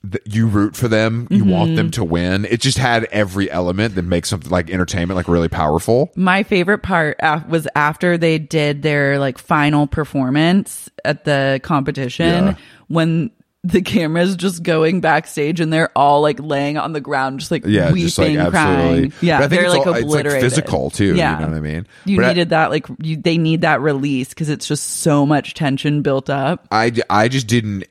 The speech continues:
Speaker 1: I mean, I think Monica's, like, an actual monster probably, but, like
Speaker 2: I think Monica's amazing. Like, I need a Monica in my
Speaker 1: I think
Speaker 2: life.
Speaker 1: she's amazing, but I also think she, like, gives me a little bit of, like, a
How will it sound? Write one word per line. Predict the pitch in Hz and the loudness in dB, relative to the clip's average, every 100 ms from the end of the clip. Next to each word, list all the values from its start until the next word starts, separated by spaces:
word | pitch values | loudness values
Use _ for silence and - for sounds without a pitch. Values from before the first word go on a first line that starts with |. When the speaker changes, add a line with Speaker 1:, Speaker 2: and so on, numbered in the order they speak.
| _ - | _ -2
Speaker 1:
I | 113 | 0
mean, | 117 | 0
I | 120 | 0
think | 151 107 | -2 0
Monica's, | 92 95 98 92 90 | 2 2 0 -2 -2
like, | 80 | -2
an | 78 73 | -4 -4
actual | 76 - 80 | -6 -4 -6
monster | 69 58 - 87 | -6 -8 -6 -4
probably, | 107 101 104 113 110 | -2 0 2 0 2
but, | - | 0
like | 76 78 73 - | -2 -2 -4 -4
Speaker 2:
I | 190 | -6
think | 220 381 | -4 0
Monica's | 330 277 233 180 | 2 4 2 0
amazing. | 165 131 139 - 52 127 - | 0 2 0 -2 -6 -6 -4
Like, | 180 | 0
I | 175 233 | 2 4
need | 262 277 | 4 4
a | |
Monica | 208 175 175 175 156 - | 2 2 0 2 0 2
in | 156 156 | 2 2
my | 143 | 2
Speaker 1:
I | 143 | 2
think | 165 | 0
Speaker 2:
life. | 123 | 2
Speaker 1:
she's | - 151 | 2 0
amazing, | 113 104 110 131 | 0 0 0 0
but | 110 | 0
I | 95 | 2
also | 92 - 98 | 2 0 -2
think | 98 87 | 0 -2
she, | - 95 87 | -2 0 2
like, | 82 78 | 2 2
gives | 87 87 | 0 0
me | 82 | 0
a | |
little | 80 80 | 2 0
bit | 76 76 | 2 0
of, | 71 | 0
like, | 73 73 76 | -2 -2 -2
a | 67 65 | -2 -4